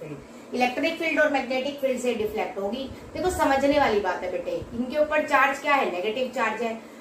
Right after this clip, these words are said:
तो अगर आप इसको इलेक्ट्रिक फील्ड में अप्लाई कर देते हैं तो पॉजिटिव की तरफ ये झुकी चली जाएगी। तो उसी रीजन की वजह से इसने बोला है deflect by magnetic field और, अ, इलेक्ट्रिक फील्ड। अब अगर मैं बीच में यहाँ पतला सा बेटे एल्यूमिनियम फॉइल लगा दूं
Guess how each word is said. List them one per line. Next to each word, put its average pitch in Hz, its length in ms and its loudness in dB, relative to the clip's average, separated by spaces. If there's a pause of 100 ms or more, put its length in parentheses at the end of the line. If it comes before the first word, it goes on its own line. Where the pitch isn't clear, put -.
तो 277 60 0
अगर 277 200 4
आप 285 160 4
इसको 302 200 -6
इलेक्ट्रिक 294 420 -2
फील्ड 285 240 -2
में 277 140 2
अप्लाई 247 280 0
कर 262 160 -2
देते 247 180 -2
हैं 226 100 -2
तो 240 60 -2
पॉजिटिव 247 420 -2
की 269 80 -4
तरफ 262 220 -2
ये 269 100 -2
झुकी 208 220 -2
चली 170 220 -2
जाएगी। 156 380 -6 (340)
तो 277 80 0
उसी 320 300 2
रीजन 294 340 2
की 285 60 0
वजह 254 180 -2
से 254 120 -4
इसने 240 240 0
बोला 208 240 0
है 254 200 2
deflect 233 420 -2
by 202 220 0
magnetic 202 560 -4
field 202 180 0
और, 311 140 6 (560)
अ, 202 380 -2
इलेक्ट्रिक 202 400 -2
फील्ड। 160 220 -10 (320)
अब 294 80 4
अगर 339 200 4
मैं 339 140 2
बीच 302 220 -2
में 330 120 -4
यहाँ 320 280 0
पतला 294 260 4
सा 311 80 0
बेटे 277 220 0
एल्यूमिनियम 262 600 -4
फॉइल 233 360 2
लगा - 180 0
दूं 269 180 -4